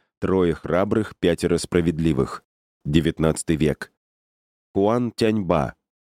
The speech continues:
герой авантюрного романа девятнадцатого века "Дела судьи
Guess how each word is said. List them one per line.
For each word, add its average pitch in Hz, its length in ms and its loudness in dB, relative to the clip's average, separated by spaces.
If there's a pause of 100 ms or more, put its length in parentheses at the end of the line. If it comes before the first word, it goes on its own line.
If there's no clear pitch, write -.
герой 87 320 2
авантюрного 80 600 0
романа 80 360 2
девятнадцатого 73 680 -2
века 90 460 -2 (320)
"Дела 82 380 0
судьи 76 500 -2